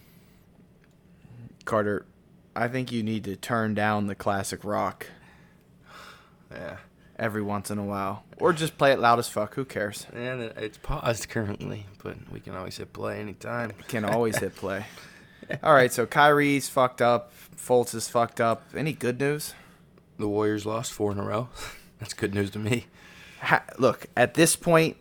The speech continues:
Speaker 1: how anyone on this planet can think Steph Curry is not the M V P of this league, um, I, I just don't understand that. I mean, you have to be not sober <laughs> if you think that. I mean,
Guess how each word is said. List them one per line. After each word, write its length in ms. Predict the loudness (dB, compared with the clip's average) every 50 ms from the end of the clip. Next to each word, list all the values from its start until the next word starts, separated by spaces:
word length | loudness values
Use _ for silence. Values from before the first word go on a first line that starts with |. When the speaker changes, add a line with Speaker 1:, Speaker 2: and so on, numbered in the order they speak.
| _ _ _
Speaker 1:
how 260 | 4 8 8 8 8
anyone 580 | 8 4 2 4 4 4 4 6 6 6 6 4
on 300 | 4 4 4 4 4 4
this 160 | 2 0 -2 -4
planet 600 | -6 0 2 4 6 6 6 6 4 2 -2 -4
can 180 | -4 -4 -2 0
think 280 | 0 0 0 0 0
Steph 340 | -2 0 2 2 2 2 0
Curry 440 | 0 4 6 6 6 6 6 4 2
is 140 | 0 0 0
not 180 | 0 0 0
the 180 | 0 -2 0 0
M 160 | 0 0 0
V 180 | 2 0 0 0
P 360 | -2 -2 0 0 2 2 2
of 240 | 0 -2 -4 -2 0
this 320 | 0 0 0 -2 -4 -6
league, 480 | -2 0 0 0 0 0 -2 -6 -10 -16 -18 _ _ _ _ _ _ _ _ -4 0
um, 480 | 2 2 4 2 2 0 -2 -4 -6 -10 _ _ _ _ _ _ _ _ _ _ _ _ _ _ _ _ _ _ 0
I, 200 | 0 2 2 2
I 40 | 2
just 220 | 0 0 -4 -2 0
don't 220 | 0 2 2 2
understand 500 | 0 0 -2 -2 -2 -2 0 0 0 0
that. 160 | -2 -2 -4 -4
I 60 | -2
mean, 260 | -2 -2 -2 -2 -4 -6 _ _ -6
you 120 | -4 -2 -2
have 420 | 2 6 8 8 8 8 4 0
to 100 | -4 -4
be 560 | 2 4 4 4 6 6 4 4 2 0 -2 _ _ _ _ _ _ _ _ _ _ _ _ _ _ _ -2
not 480 | 2 4 6 8 8 8 8 6 4 0
sober 600 | 0 4 6 6 6 6 6 4 2 0 0 0 -2 -4 -4 -6 -10 -14 -18 -20 -20 _ _ _ -20 -20 -20 -20 _
<laughs> 920 | _ _ -18 -16 -16 -14 -16 -16 -18 -20 _ _ -20 -20 -20 -20 _ _
if 200 | 2 2 4 4
you 80 | 4 2
think 300 | 4 2 0 0 0 0
that. 240 | -2 -2 -2 -2 -4
I 60 | -4
mean, 340 | -2 -2 -4 -4 -6 -8